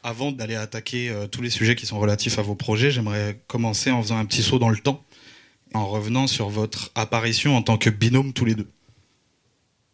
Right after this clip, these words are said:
Donc si on revient dans le temps, quelques années en arrière, il y avait toute une attente qui s'était créée autour de Lune Noire que t'avais commencé à, à annoncer, à teaser.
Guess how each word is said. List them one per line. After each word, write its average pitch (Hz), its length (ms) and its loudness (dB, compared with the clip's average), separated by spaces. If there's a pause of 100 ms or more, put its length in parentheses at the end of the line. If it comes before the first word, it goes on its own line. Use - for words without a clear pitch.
(180)
Donc 107 140 -14
si - 100 -4
on 113 100 0
revient 110 280 0
dans 107 80 -4
le 101 80 -10
temps, 143 240 2
quelques 113 340 -2
années 117 160 2
en 113 100 2
arrière, 113 480 0 (420)
il 107 60 -4
y 101 40 0
avait 110 100 2
toute - 240 2
une 131 100 6
attente 135 380 4
qui - 140 0
s'était 110 240 0
créée 117 200 0
autour 110 300 0
de 107 60 4
Lune 110 240 0
Noire 117 240 0
que 104 80 -4
t'avais 101 240 -4
commencé 104 480 -2
à, 101 200 -6 (640)
à 110 220 0
annoncer, 110 420 2
à 139 80 6
teaser. 117 420 -2